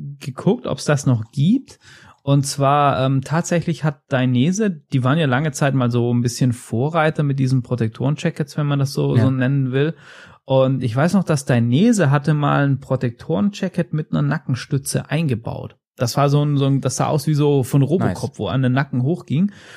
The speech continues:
Speaker 1: Und das, das hat sich aber irgendwie nicht durchgesetzt oder gibt's nicht mehr oder so. Das war damals so,
Speaker 2: Hm.
Speaker 1: ja, ich, ich find's gerade nicht. Also wahrscheinlich, entweder hat's doch nicht so viel gebracht oder, oder
Speaker 2: <laughs>
Speaker 1: war nicht nachgefragt oder so, keine
Speaker 2: Ja.
Speaker 1: Ahnung.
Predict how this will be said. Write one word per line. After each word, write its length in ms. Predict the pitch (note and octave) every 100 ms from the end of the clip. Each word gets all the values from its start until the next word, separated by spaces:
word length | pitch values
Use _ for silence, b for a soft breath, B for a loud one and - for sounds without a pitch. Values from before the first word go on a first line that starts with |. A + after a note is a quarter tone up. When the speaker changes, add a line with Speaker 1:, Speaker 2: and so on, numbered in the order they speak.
| B -
Speaker 1:
Und 360 | C3+ C#3+ C#3
das, 260 | C#3+ - _
das 200 | D#3 C3+
hat 140 | F3+
sich 120 | F3+ C#3
aber 100 | E3+
irgendwie 180 | E3 D#3+
nicht 180 | C#3 D3+
durchgesetzt 500 | F3 C3+ A#2+ A2+ -
oder 160 | B2
gibt's 280 | A#2 D3 -
nicht 120 | A2
mehr 180 | G#2 G#2+
oder 100 | G#2+
so. 180 | G#2+ A2
Das 180 | A#2+ -
war 80 | B2
damals 400 | B2 C#3+ C#3 C#3
so, 560 | C3+ C3+ C#3 C3+ A#2+ -
Speaker 2:
Hm. 340 | A2 G2+ B2+ b b b _ _ _ -
Speaker 1:
ja, 220 | - B2+
ich, 160 | A2+ B2
ich 100 | -
find's 240 | D#3 -
gerade 260 | - D3 C3+
nicht. 260 | C#3+ D#3
Also 180 | C3+ A#2
wahrscheinlich, 440 | A#2 A2+ B2+ C3 C3
entweder 260 | C3+ C#3+
hat's 140 | C3 -
doch 80 | D3
nicht 140 | E3
so 100 | D3+
viel 200 | C#3 E3
gebracht 600 | D3+ C#3+ D3 D3 - C3 C3+
oder, 260 | C3 C3+
oder 260 | B2 C3+ B2+
Speaker 2:
<laughs> 200 | C3 A#2
Speaker 1:
war 340 | C3 B2 B2
nicht 180 | B2+ B2+
nachgefragt 720 | B2 C3+ C#3 B2+ - A#2+ B2
oder 160 | C#3 C3
so, 180 | C3 C3+
keine 320 | - F3 D3
Speaker 2:
Ja. 160 | - D#3
Speaker 1:
Ahnung. 280 | C3+ C#3